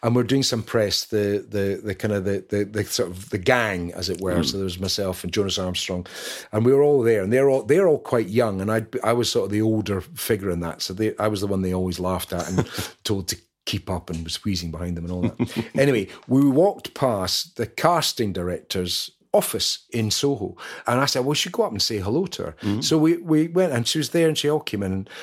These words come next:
Speaker 1: and we said, "Just listen, thank you. It was just brilliant." And we all got on very well together, and it was all great. And the casting director said, "Yes, I know."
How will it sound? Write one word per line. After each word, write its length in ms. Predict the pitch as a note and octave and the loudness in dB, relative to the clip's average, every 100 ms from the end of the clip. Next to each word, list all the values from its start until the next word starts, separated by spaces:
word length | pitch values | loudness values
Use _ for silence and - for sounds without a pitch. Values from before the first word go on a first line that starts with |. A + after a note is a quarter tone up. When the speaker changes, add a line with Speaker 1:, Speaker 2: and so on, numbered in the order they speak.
| - - | -16 -4
Speaker 1:
and 120 | G#2+ | 0
we 60 | A2+ | 2
said, 220 | - A2 | 0 -4
"Just 400 | - - A#2+ - - | -6 -6 -6 -6 -6
listen, 260 | B2 - | -4 -4
thank 320 | G2+ B2 A#2+ G#2 | -4 -2 -2 -4
you. 60 | |
It 40 | F#2+ | -4
was 100 | - | -4
just 340 | B2 - G2 | -4 -8 -2
brilliant." 340 | A2 G#2 F#2+ | 0 2 0
And 80 | F#2+ | -2
we 120 | G2 | 0
all 220 | G#2+ G#2+ F#2+ | 2 0 -2
got 120 | - F#2+ | -4 -2
on 140 | F#2+ | 0
very 160 | F#2 F2+ | 0 2
well 160 | F#2 | 0
together, 420 | F2+ F#2 F#2 F#2 | -4 -4 -2 -2
and 220 | F2+ F#2 F#2 | -2 -4 -4
it 60 | |
was 100 | F#2 | -2
all 120 | G2+ F#2 | -2 -2
great. 280 | G2+ F#2+ - - - - | -2 -2 -4 -12 -8 -2
And 140 | A2+ | 0
the 60 | A2+ | 2
casting 360 | D3+ E3 E3+ | 2 2 0
director 240 | B2+ A#2 F#2 | 0 0 0
said, 300 | - G#2 - - | -2 -2 -4 0
"Yes, 320 | A#2+ G#2+ - | 0 0 -2
I 80 | G#2+ | -2
know." 400 | G#2+ B2 G#2 D#2+ | 0 0 0 -4